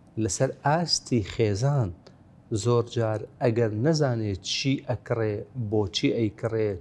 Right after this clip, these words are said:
چۆن ئەیکڕێ، بە چ نرخێک ئەیکڕێ، کێشەی گەورەی بۆ دروسە بێت. گیرفانی خۆی هەڵەتەکێنێ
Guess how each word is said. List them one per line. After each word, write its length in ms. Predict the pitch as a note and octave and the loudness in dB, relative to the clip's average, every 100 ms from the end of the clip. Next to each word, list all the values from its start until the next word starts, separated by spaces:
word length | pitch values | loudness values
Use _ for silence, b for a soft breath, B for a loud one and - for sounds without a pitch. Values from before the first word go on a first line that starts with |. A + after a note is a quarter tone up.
| - | -8
چۆن 320 | - - D3+ C#3+ - | -8 -2 0 0 0
ئەیکڕێ، 480 | A#2+ G#2+ - A2+ G#2 F#2+ | 0 0 -2 -4 -4 -4
بە 60 | G2+ | -4
چ 20 | - E3 | -2 -2
نرخێک 460 | C3 G#2+ - G#2 - - | -2 -6 -6 -6 -6 -4
ئەیکڕێ، 440 | G#2 - G#2+ C3+ D#3+ B B B B - | -4 -4 -4 -2 -4 B B B B -20
کێشەی 480 | - A#2+ F#2 - B2 A2 | -2 0 0 -2 -4 -2
گەورەی 320 | G2+ G2+ A2 G#2+ | -2 0 0 0
بۆ 100 | G2 F2+ | -2 -4
دروسە 340 | F2+ F2+ - F#2 | -4 -6 -6 -4
بێت. 180 | F2+ F2 - B B B B A#2 | -4 -6 -12 B B B B -6
گیرفانی 580 | G#2+ G2+ - A#2 A2 G#2+ - | 0 0 0 -2 0 -2 0
خۆی 280 | A2 G#2 F2+ | 0 2 0
هەڵەتەکێنێ 840 | B2 C3+ - C3+ - C3+ B2+ B2+ | -2 -2 -2 -4 0 0 0 -2